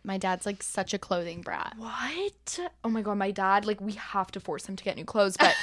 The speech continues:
Speaker 1: <laughs>
Speaker 2: so anyways, that was my example growing up. And then I was like, "Oh my God, why do I have to order something every day?" And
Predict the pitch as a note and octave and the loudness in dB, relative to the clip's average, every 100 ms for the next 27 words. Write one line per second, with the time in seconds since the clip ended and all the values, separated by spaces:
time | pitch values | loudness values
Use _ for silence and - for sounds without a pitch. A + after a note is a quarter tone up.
0 | G#4+ G#4+ - - C4+ D4 C4 A#3 A3+ C4 | -2 -6 0 4 6 6 8 10 8 6
1 | A#3 G3+ G3 G#3+ A#3+ B3+ G3+ G3 F#3+ G3 | 4 4 2 2 2 2 4 4 4 4
2 | - G#3+ G#3 G#3 G#3 G#3 G3+ G#3 G3 B3+ | 2 -2 -4 -6 -8 -10 -8 -8 -8 -10
3 | D4 F3+ G#3 G#3+ G3+ A3 A3 - - C4+ | -10 -8 -6 -6 -6 -8 -8 -10 -8 -6
4 | D#4 - F#3 G3 F#3+ G3 G#3+ F#4+ A3 - | -6 -4 -4 -4 -4 -4 -4 -4 -4 -8
5 | - - - - - C4 C#4 C4 | -14 -20 -20 -20 -2 4 6 6